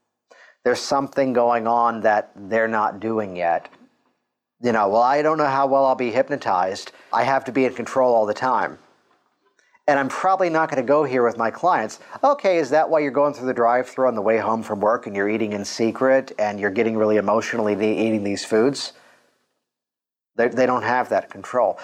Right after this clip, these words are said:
The process is about, if we can summarize every change issue that comes into the office, it's always about helping them to take back control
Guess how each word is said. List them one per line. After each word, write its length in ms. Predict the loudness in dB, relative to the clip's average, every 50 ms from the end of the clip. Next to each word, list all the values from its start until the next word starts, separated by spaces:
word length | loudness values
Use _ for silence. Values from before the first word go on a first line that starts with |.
| -10 -6 -6
The 80 | -6
process 680 | -4 -2 0 2 2 2 0 -2 -2 -4 -4 -4 -4 -6
is 160 | -8 -6 -6
about, 340 | -4 0 0 2 2 0 -2
if 140 | -4 -4 -2
we 100 | -2 0
can 200 | 0 -2 -4 -4
summarize 680 | -6 -4 -2 -2 0 0 0 0 0 0 -2 -2 -4 -2
every 400 | 0 0 0 2 0 0 -2 -2
change 480 | -2 -4 -4 -4 -4 -2 -4 -6 -6 -4
issue 380 | -2 0 0 0 -2 -2 -2 0
that 180 | 0 -2 -2
comes 300 | -2 -4 -2 -2 -2 -2
into 180 | -2 -2 -2 -2
the 140 | 0 2 2
office, 580 | 4 4 4 2 0 -4 -8 -10 -10 -12 -16 -16 -16 -18 -18 -18 -20 -20 _ _ _ -4
it's 180 | -2 -2 2 2
always 320 | 2 4 4 2 0 0
about 240 | 0 0 0 0 0
helping 380 | 0 0 0 0 -2 -4 -4
them 120 | -4 -6 -4
to 60 | -6
take 460 | -8 -6 -4 -2 -2 -2 -2 -6 _ -2
back 300 | 0 0 0 0 -4 -8
control 760 | -16 -16 -16 -16 -8 -2 0 2 2 2 2 0 -2 -4